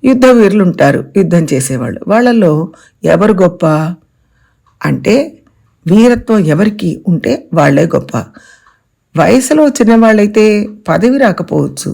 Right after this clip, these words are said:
కానీ వీరపూజకు వీరుడే అర్హత గలవాడు. సేనాపతి వయసులో పెద్దవాడు కావచ్చు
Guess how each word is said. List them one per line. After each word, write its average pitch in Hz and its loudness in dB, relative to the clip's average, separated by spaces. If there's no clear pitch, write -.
కానీ 185 2
వీరపూజకు 202 0
వీరుడే 170 2
అర్హత 151 -2
గలవాడు. - -2
సేనాపతి 320 0
వయసులో 220 0
పెద్దవాడు 208 0
కావచ్చు 151 -2